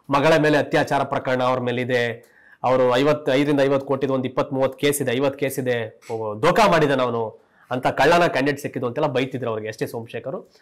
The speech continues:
ಆಮೇಲೆ ಅವ್ರ ಹೆಂಡತಿ ಎಲ್ಲ ಮ-, ಪ್ರೆಸ್ ಮೀಟ್ ಮಾಡಿ ಮಾತಾಡಿದ್ರು, ಎಸ್ ಟಿ ಸೋಮಶೇಖರ್ ವಿರುದ್ಧ ಮಾತನಾಡಿದ್ರು.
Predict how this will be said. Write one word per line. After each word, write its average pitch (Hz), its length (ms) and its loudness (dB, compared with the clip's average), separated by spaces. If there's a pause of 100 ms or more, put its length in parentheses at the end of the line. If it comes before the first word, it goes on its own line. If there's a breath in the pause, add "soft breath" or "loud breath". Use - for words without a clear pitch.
(240 soft breath)
ಆಮೇಲೆ 135 240 0
ಅವ್ರ 135 120 2
ಹೆಂಡತಿ 139 280 -2
ಎಲ್ಲ 135 140 2
ಮ-, 127 180 0
ಪ್ರೆಸ್ 127 300 -4
ಮೀಟ್ 135 160 -4
ಮಾಡಿ 127 160 -4
ಮಾತಾಡಿದ್ರು, 123 480 -2
ಎಸ್ 120 80 -8
ಟಿ 131 80 -10
ಸೋಮಶೇಖರ್ 123 400 -8
ವಿರುದ್ಧ 120 200 -6
ಮಾತನಾಡಿದ್ರು. 117 720 -8